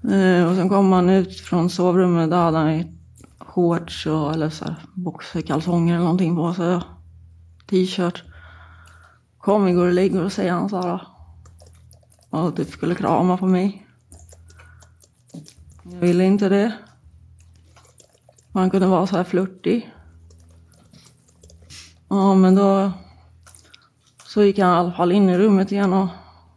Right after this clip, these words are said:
fick gå och lägga sig. Och jag fick sån här, uh, obehagskänsla. Och så blev jag så här i-,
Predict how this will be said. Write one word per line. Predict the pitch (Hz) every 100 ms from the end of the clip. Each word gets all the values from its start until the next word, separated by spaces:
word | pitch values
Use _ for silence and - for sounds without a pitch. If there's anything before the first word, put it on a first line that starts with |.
| _
fick | - 190
gå |
och | 180
lägga | 190 190 208 202
sig. | 190 196 190 - _ _ _ - _ - - _ - - - _ _ _ _ -
Och |
jag | 185
fick | 190 190
sån | 196
här, | 190 175
uh, | 170
obehagskänsla. | 156 175 175 190 175 170 - 202 202 196 190 185 - - _ _ - _ _ _ _ _ _ _ _ _ _ _ _ _ _ _ _ _ _ - - _ _ _ _ - _ - - - _ _ _ _ _ _ _ _ _
Och | 180
så | 175
blev | 170 175
jag | 175
så | 196
här | 190 175 -
i-, | - -